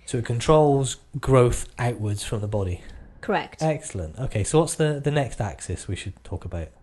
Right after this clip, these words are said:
Speaker 2: The next one we'll cover the anteroposterior, I think.
Speaker 1: Anteroposterior?
Speaker 2: Yes.
Speaker 1: So that's, uh,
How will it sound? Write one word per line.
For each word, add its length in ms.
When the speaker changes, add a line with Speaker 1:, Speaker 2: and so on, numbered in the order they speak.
Speaker 2:
The 60
next 600
one 160
we'll 120
cover 600
the 320
anteroposterior, 1160
I 100
think. 540
Speaker 1:
Anteroposterior? 1080
Speaker 2:
Yes. 560
Speaker 1:
So 180
that's, 560
uh, 560